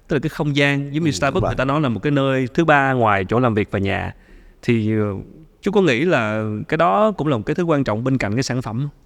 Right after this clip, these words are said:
Speaker 2: Thì khi mà đặt ghế ngồi xuống đó, xung quanh mình, môi trường mình á, nó phải thoải mái trước cái đã.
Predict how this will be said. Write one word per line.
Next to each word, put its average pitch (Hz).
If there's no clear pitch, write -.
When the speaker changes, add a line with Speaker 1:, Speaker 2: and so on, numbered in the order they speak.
Speaker 2:
Thì 139
khi 139
mà 92
đặt 87
ghế 156
ngồi 101
xuống 147
đó, 170
xung 123
quanh 117
mình, 92
môi 104
trường 92
mình 87
á, -
nó 123
phải 113
thoải 90
mái 107
trước 131
cái -
đã. 82